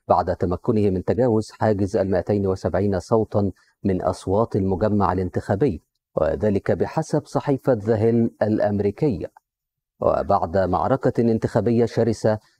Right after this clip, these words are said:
وملاحقات قضائية لا تزال مستمرة. وبتغلب دونالد على كامالا هاريس، عاد ترامب مجددا إلى البيت الأبيض ليصبح الرئيس السابع والأربعين للولايات المتحدة الأمريكية، ولمدة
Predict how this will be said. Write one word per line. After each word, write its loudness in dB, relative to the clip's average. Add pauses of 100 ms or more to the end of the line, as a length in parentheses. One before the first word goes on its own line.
وملاحقات 0
قضائية 0
لا 0
تزال 0 (180)
مستمرة. -4 (760)
وبتغلب 2
دونالد 2
على 2
كامالا 2
هاريس، 0
عاد 0
ترامب -2
مجددا 0 (320)
إلى 2
البيت -2
الأبيض -2 (360)
ليصبح -2
الرئيس 0
السابع 0
والأربعين 0 (260)
للولايات 0
المتحدة -2
الأمريكية، -2 (440)
ولمدة 2